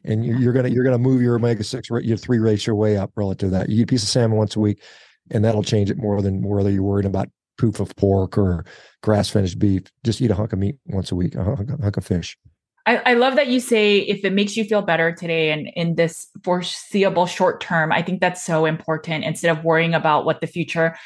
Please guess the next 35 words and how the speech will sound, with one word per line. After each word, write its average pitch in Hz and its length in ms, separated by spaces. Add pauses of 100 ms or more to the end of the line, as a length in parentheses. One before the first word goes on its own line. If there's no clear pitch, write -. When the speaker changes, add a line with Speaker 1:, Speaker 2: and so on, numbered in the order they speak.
(160)
Speaker 2:
and 175 160
no 190 100
one 202 160
can 190 180
predict 160 360
the 160 80
future. 160 320
I 156 60
think 165 180
that's 170 180
such 175 180
a 185 60
powerful, 160 760 (280)
what 165 160
you 165 80
just 165 200
brought 156 220
up. 151 220 (480)
What 226 180
are 277 80
your 302 140
thoughts 247 280
about 202 280
when 180 180
you 185 140
eat 185 300
super 190 280
high 175 220
fat? 165 320
So 185 100
there's 202 220
a 247 40
lot 240 200
of 214 180
people, 180 640